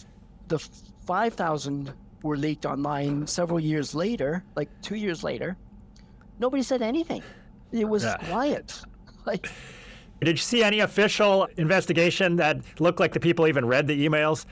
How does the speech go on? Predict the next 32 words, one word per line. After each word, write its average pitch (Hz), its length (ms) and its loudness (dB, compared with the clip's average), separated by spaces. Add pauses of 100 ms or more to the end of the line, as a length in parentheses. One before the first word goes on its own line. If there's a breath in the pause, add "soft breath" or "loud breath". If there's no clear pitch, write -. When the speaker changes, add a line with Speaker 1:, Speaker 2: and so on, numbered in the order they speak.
Speaker 2:
I 165 140 4
didn't 175 180 4
see 156 220 2
any 147 200 2
indication 143 580 0
that 127 120 2
they 131 240 2
read 120 300 2
the 123 200 0
emails. 135 380 -2 (260 loud breath)
Speaker 1:
No. 175 340 -2 (760 loud breath)
When 202 280 0
they 202 120 2
were 190 180 2
investigating, 202 640 -2
they 180 120 -2
didn't 196 180 -2
ask 175 300 -4
for - 120 -4
any 175 200 -2
more 147 160 -2
emails. 135 600 -6
Speaker 2:
Right, 98 160 -4 (200)
yeah. 90 160 -8 (840 loud breath)
Speaker 1:
And 160 560 -2 (200)
there 190 180 0
was 165 320 -2 (140)
articles 196 500 -2
out 165 320 0
within 214 420 0
the 202 120 0
day 160 520 -4